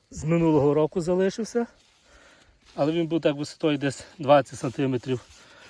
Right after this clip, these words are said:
в тому районі. Через декілька днів будемо робити зелені операції, будемо залишати одні-два, одні-дві гілки для того, щоб був вигнати провідника, а решту знизу все будемо зачищати.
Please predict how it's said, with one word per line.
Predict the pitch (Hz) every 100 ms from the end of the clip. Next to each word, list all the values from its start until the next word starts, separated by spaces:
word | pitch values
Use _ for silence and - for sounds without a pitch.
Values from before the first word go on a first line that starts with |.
| - -
в |
тому | 143 131 123
районі. | 127 123 123 123 - - _ _ - - - _ _ -
Через | 135
декілька | 127 147 139 143
днів | 139 139
будемо | 135 135
робити | 135 131 139 131
зелені | 131 135 131
операції, | 135 127 175 185 - 160
будемо | 139 135 131
залишати | 127 135 - 135 143
одні-два, | 131 131 123 131 120 - - - _ _ _ -
одні-дві | 202 139 143 135
гілки | 147 151 -
для | 123 127 127 - - - - - -
того, | 135
щоб | 127 143
був | 131 131 - _ _ _ - -
вигнати | 151 147 131 131
провідника, | 131 147 139 160 208
а | 175
решту | 143 -
знизу | 135 143 135
все | -
будемо | 135 135 123
зачищати. | 131 - - 113 104